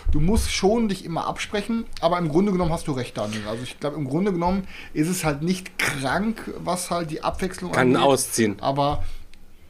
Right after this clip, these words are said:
Speaker 1: nee, nee, nee. Also
Speaker 2: Ja,
Speaker 1: ich muss,
Speaker 2: also mit,
Speaker 1: ich hab,
Speaker 2: wir
Speaker 1: guck mal,
Speaker 2: spielen's
Speaker 1: ich hab
Speaker 2: nicht mehr
Speaker 1: das auch
Speaker 2: mit
Speaker 1: schon
Speaker 2: dir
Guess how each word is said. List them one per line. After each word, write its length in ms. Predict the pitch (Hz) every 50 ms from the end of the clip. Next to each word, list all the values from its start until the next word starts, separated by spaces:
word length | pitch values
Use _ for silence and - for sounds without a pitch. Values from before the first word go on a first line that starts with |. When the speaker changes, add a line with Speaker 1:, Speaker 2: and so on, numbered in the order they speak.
| - - - - - - - -
Speaker 1:
nee, 440 | 147 156 160 180 220 262 269 240 202
nee, 220 | 185 196 226 226 220
nee. 260 | 208 226 220 196 147
Also 140 | - 151 151
Speaker 2:
Ja, 160 | 160 165 151
Speaker 1:
ich 80 | -
muss, 100 | 196 196
Speaker 2:
also 200 | 165 156 156 156
mit, 140 | 147 151 151 151
Speaker 1:
ich 60 | -
hab, 80 | 190 180
Speaker 2:
wir 60 | 180
Speaker 1:
guck 100 | - -
mal, 120 | 214 208 214
Speaker 2:
spielen's 20 |
Speaker 1:
ich 40 | 190
hab 60 | 196
Speaker 2:
nicht 120 | 185 - -
mehr 80 | 147
Speaker 1:
das 20 | 123
auch 40 |
Speaker 2:
mit 100 | 123 113
Speaker 1:
schon 100 | - 113
Speaker 2:
dir 140 | 107 - -